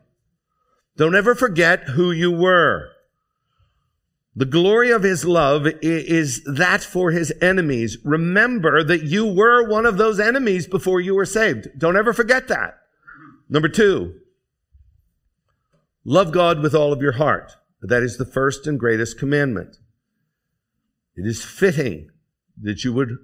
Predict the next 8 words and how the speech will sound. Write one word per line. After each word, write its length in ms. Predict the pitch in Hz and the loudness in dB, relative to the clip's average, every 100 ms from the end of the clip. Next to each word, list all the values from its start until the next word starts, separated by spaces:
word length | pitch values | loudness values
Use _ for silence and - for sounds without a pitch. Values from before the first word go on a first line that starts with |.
| - | -4
love 260 | 107 101 | -2 -2
God. 400 | 110 160 131 82 - _ _ _ | -2 -2 -2 -6 -16 _ _ _
Uh, 80 | 113 | -2
number 220 | 117 127 | 0 0
three, 460 | 143 196 196 127 90 - _ _ _ _ _ _ _ _ _ _ _ _ _ _ | 2 2 2 0 -8 -18 _ _ _ _ _ _ _ _ _ _ _ _ _ _
are 100 | - | -2
you 120 | 123 127 | -2 0
saved? 560 | - 143 160 202 - | 2 2 2 -2 -8